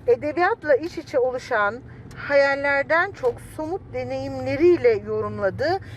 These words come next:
parçada zaten yer almıyor. Bu bölüm, bu kısım, e, paragrafımızda, metnimizde olmayan kısım. Doğru cevabımız da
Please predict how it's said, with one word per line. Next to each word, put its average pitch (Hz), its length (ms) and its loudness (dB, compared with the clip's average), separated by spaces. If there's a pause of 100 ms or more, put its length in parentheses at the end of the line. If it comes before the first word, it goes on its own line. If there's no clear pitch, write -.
(220)
parçada 226 600 0
zaten 302 580 0
yer 247 380 0 (180)
almıyor. 240 600 0 (480)
Bu 359 300 4 (200)
bölüm, 233 480 -2
bu 330 160 -4
kısım, 254 540 -2 (360)
e, 208 400 2 (100)
paragrafımızda, 202 760 -2
metnimizde 247 600 -8
olmayan 233 460 -2
kısım. - 360 -6 (100)
Doğru 226 240 4
cevabımız 165 720 -6
da 349 100 4